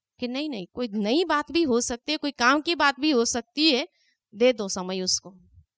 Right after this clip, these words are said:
दस मिनट दे दिया होता था। उसने निमंत्रण पत्रिका दी, उसको खुशी हुई, मैंने दिया, उसको congratulation देता था,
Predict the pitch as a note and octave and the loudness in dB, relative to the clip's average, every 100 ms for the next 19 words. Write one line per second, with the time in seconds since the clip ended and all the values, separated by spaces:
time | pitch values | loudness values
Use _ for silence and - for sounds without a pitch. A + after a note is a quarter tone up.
0 | _ G#3 D4 E4 E4 D#4 A#3 B3 B3 C4 | _ -2 0 0 -6 -4 0 0 2 0
1 | A3+ G3 - F#3+ A#3+ D4+ - _ _ D#4 | 0 -2 -6 -10 -8 -10 -12 _ _ -6
2 | F4+ D#4 C#4 D4+ D4+ D4+ C4+ C4 C4+ C#4 | -2 -2 -2 -4 -4 -6 -6 -8 -6 -4
3 | C4+ A#3+ C4 A#3+ - B3 - A#3+ D#4 D4+ | -4 -4 -6 -6 -6 -6 -4 -2 -2 -2
4 | D4+ D#4+ _ _ _ _ A3+ A#3+ A3+ G3+ | -4 -8 _ _ _ _ -10 -8 -8 -8
5 | A3+ B3 B3 _ _ _ _ C#4+ - E4 | -8 -8 -14 _ _ _ _ -2 0 4
6 | D4 C#4+ D4+ D#4 F4+ D#4+ D#4 E4+ D#4 D#4 | 4 4 2 2 2 2 2 0 2 2
7 | D#4 D4+ D#4+ D4 | 2 2 -2 -6